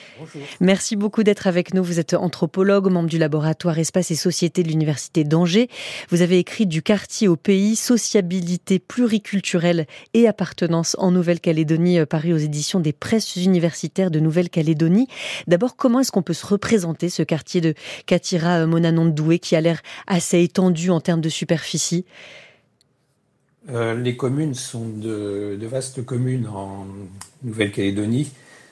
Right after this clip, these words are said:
Speaker 1: et ce quartier, c'est comme une sorte de, de village, euh,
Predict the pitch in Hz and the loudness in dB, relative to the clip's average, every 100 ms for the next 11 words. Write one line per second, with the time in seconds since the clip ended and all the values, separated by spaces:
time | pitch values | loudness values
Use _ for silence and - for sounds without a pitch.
0 | - - 101 101 - 104 110 - - 127 | -14 -4 -2 -2 -4 2 2 0 -2 -2
1 | 123 98 117 107 95 98 - 110 117 98 | 0 -4 -2 -2 -2 -4 -4 -6 -6 -6
2 | 98 95 92 92 92 90 92 82 - _ | -4 -2 -4 -4 -6 -8 -12 -14 -20 _
3 | _ _ - 104 107 107 107 113 110 113 | _ _ -14 -6 -4 0 4 6 6 4
4 | 87 98 92 90 85 85 85 | 0 -2 0 0 -2 -4 -6